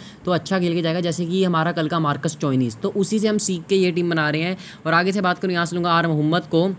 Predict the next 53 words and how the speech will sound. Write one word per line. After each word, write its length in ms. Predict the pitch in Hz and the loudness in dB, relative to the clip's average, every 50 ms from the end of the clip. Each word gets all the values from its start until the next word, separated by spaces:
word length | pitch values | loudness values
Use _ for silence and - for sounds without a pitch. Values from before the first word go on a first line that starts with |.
| - - - - - - - - - - - - - | -10 -18 -20 -20 -20 -20 -20 -20 -20 -20 -16 -8 -2
आर 180 | 156 165 185 190 | 0 0 2 2
मोहम्मद 220 | 190 185 190 185 | 2 0 0 0
मैंने 140 | 180 185 185 | 0 0 0
आपको 140 | 180 - 185 | 0 0 0
जैसे 180 | 175 160 170 | -2 -2 -2
कि 80 | 165 175 | -2 -4
पिछली 240 | 156 151 156 160 165 | -4 -4 -2 -2 0
वीडियो 200 | 165 165 165 175 | 2 2 2 0
में 80 | 175 160 | 0 0
बोला 160 | 151 147 151 | 0 0 0
था 180 | 147 170 175 185 180 147 | 2 2 0 0 -2 -4
ग्रैंड 280 | 127 143 139 143 147 | -4 -2 0 0 2
लीग 120 | 151 151 156 | 0 0 0
में 100 | 170 147 | -2 0
ट्राई 180 | 156 156 151 | 0 0 0
कर 100 | 135 147 | 0 -2
सकते 260 | 131 151 147 - - | -4 -4 -4 -4 -2
हो, 100 | 160 165 | -2 -2
और 80 | 165 160 | -2 0
टॉप 240 | 165 156 147 139 139 | 0 0 0 0 0
ऑर्डर 160 | 147 143 147 | -2 -2 -2
का 80 | 151 151 | -2 -2
बैट्समैन 400 | 143 135 131 - - 147 143 143 | 0 -2 -2 -2 -4 -4 -2 -2
है। 140 | 156 170 165 - - - - - - | -4 -6 -8 -10 -18 -20 -16 -8 -4
और 80 | 165 | 0
आगे 200 | 165 165 170 185 | 2 2 2 0
से 100 | 185 208 | -2 -2
बात 220 | 190 175 175 165 - | -2 -2 -2 -2 -2
करूँ 160 | 185 175 175 | -4 -2 0
ऑलराउंडर 320 | 175 170 165 170 165 170 170 | 0 0 0 0 0 0 0
की, 100 | 175 180 | 0 0
तो 100 | 180 175 | 0 2
डी 180 | 156 165 170 | 2 2 0
सिंह, 260 | 151 156 151 131 120 110 - - - - - | 2 0 0 0 0 -2 -6 -12 -14 -4 0
डी 180 | 170 202 226 220 | 2 4 4 4
सिंह 180 | - 220 214 | 4 2 2
is 100 | 208 208 | 2 0
a 40 | 220 | 0
proper 360 | - 202 196 185 - - 202 196 | 0 2 0 2 2 2 2 2
bowler, 320 | 170 160 156 147 143 139 | 4 4 4 4 4 4
मतलब 260 | 131 143 160 185 180 | 2 2 2 2 2
इस 80 | 185 160 | 0 0
बार 160 | 160 202 202 | 0 0 -2
इसका 180 | 190 185 - 202 | -2 0 0 0
सीजन 260 | 180 185 170 190 190 | 2 2 2 2 2
मैंने 160 | 190 185 190 180 | 2 2 2 0
देखा 200 | 175 170 185 185 | 0 0 0 0
यार 140 | 180 185 | 0 0
खास 320 | - - 151 156 170 165 - | 0 0 0 0 0 0 0
नहीं 100 | 185 170 | 0 0
लगा 160 | 160 160 160 | 2 2 2
मेरे 160 | 156 156 147 | 2 0 0
को, 160 | 147 175 180 | -2 -2 -2